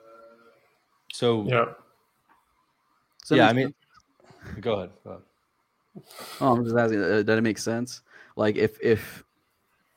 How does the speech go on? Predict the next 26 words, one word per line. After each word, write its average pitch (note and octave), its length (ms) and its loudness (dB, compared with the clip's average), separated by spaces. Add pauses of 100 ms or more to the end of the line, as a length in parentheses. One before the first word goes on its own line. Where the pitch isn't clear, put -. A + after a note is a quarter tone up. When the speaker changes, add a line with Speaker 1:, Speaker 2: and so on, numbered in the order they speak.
(180)
Speaker 2:
It C3+ 80 4
does B2 160 12
Speaker 3:
if A#2 60 8
Speaker 2:
make A2 100 6
sense, G2+ 360 2
yeah. G#2+ 260 8 (180)
It - 140 8
basically F3+ 380 12
turns C#3+ 520 10
L B2 220 8
P A#2+ 120 2
positions C3 640 8
into, A2 800 4
like, - 160 4
these G#2+ 160 0
bonds. G2 680 4 (360)
Speaker 3:
Mm-hmm. A2 200 -6
Speaker 2:
These B2+ 180 4
bonds B2 460 10
that A2+ 220 8
get A2+ 120 4
increased A2+ 840 0 (260)
interest B2 400 -2
rates G#2+ 300 0
over G#2+ 240 -2
time. F#2+ 520 -4